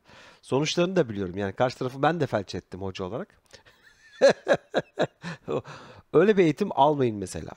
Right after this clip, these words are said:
Yani, e, ne atıyorum haftada üç günden, üçer saatten falan olsun yani. E, ya da en fazla dörder saatten olsun.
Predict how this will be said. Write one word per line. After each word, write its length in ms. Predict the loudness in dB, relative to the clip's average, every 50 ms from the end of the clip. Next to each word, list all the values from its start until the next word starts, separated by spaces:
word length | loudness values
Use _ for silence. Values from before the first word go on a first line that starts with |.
| -10 -4
Yani, 200 | -4 -2 -2 -4 -8 -10 -16 -14 -8
e, 220 | -6 -4 -4 -4 -6 -6 -10 -10 -4
ne 260 | -2 -2 -2 -2 -2
atıyorum 520 | -4 -4 -4 -4 -4 -4 -4 -4 -6 -10
haftada 640 | -10 -10 -6 -2 -2 -2 -2 -2 -6 -4 -4 -4 -4
üç 240 | -4 -6 -10 -10 -10
günden, 340 | -12 -10 -8 -4 -4 -4 -4
üçer 340 | -6 -8 -2 0 0 0
saatten 520 | 0 -2 -4 -4 -6 -6 _ -8 -8 -8 -6
falan 260 | -4 -4 -2 -2 -2
olsun 300 | -4 -6 -8 -14 -20 -20
yani. 260 | -20 -20 -20 -20 -20 _ _ _ _ _ _ _ _ _ -8
E, 200 | -6 -4 -4 -4
ya 180 | -4 -4 -4 -4
da 260 | -4 -2 0 2 2
en 60 | 2
fazla 300 | 0 -2 -4 -4 -4 -2
dörder 320 | 0 0 2 2 2 0 0
saatten 380 | 0 -2 -2 -2 -4 -8 -12
olsun. 340 | -12 -14 -18 -20 -20 -20 _